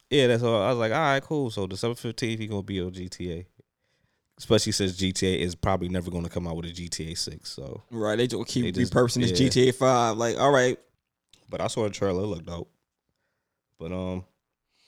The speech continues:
Speaker 2: Yeah, it's, I can't believe Steve trying to get this money off Faith. I'm like, mm, Steve, stay
Speaker 1: I
Speaker 2: on.
Speaker 1: mean, I,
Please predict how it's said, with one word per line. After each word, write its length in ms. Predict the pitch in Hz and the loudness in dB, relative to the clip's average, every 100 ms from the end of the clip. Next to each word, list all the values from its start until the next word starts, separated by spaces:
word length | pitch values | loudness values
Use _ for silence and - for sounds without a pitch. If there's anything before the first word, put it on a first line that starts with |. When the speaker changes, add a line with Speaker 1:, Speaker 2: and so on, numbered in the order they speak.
| _ _ _ _ | _ _ _ _
Speaker 2:
Yeah, 260 | 82 117 113 | -6 -2 -2
it's, 280 | 120 - - | -4 -8 -6
I 100 | 127 | -4
can't 220 | - 110 | -4 -6
believe 200 | 113 131 | -2 -2
Steve 220 | 120 123 113 | 0 -4 -2
trying 180 | 117 | -2
to 40 | 113 | -2
get 100 | 113 | -4
this 140 | 120 | -2
money 240 | 120 120 120 | 0 2 0
off 140 | 120 | -2
Faith. 240 | - 123 120 | 0 0 2
I'm 140 | 127 | -4
like, 200 | 120 117 - | -4 -6 -10
mm, 160 | 208 208 165 - - | -6 -6 -6 -20 -10
Steve, 160 | 208 | -8
stay 100 | 190 | 0
Speaker 1:
I 40 | 160 | 2
Speaker 2:
on. 60 | 196 | 6
Speaker 1:
mean, 200 | 226 | 6
I, 120 | 226 | 6